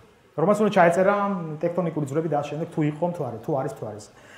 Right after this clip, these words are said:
დაახლოებით სამი წლის შემდეგ დაბრუნდა აპო-, აპოლო, წავიდა აპოლო თორმეტის მისია, აი,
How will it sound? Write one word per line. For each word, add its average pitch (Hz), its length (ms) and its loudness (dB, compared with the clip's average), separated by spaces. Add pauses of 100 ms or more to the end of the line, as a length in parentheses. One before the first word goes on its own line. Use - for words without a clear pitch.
(280)
დაახლოებით 220 420 2
სამი 233 200 6
წლის 214 200 0
შემდეგ 226 280 6
დაბრუნდა 180 360 8
აპო-, 151 280 0 (100)
აპოლო, 175 400 4 (220)
წავიდა 156 400 6
აპოლო 147 340 4 (180)
თორმეტის 156 480 2 (960)
მისია, 170 400 4 (1000)
აი, 151 140 0